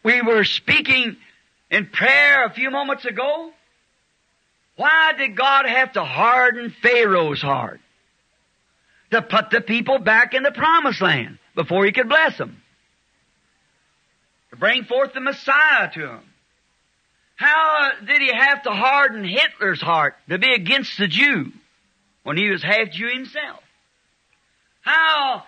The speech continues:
could He have to do that installing Mussolini? See, people that's not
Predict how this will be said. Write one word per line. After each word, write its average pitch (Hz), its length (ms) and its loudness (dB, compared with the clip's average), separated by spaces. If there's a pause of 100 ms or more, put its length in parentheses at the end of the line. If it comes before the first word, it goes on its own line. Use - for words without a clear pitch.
(200)
could 285 440 -4
He 247 240 -8
have 277 340 -4
to 240 80 -14
do 254 180 -8
that 262 200 0
installing 254 720 0
Mussolini? 254 680 -2 (1000)
See, 302 440 -2
people 247 560 0 (840)
that's 190 260 -4
not 269 240 4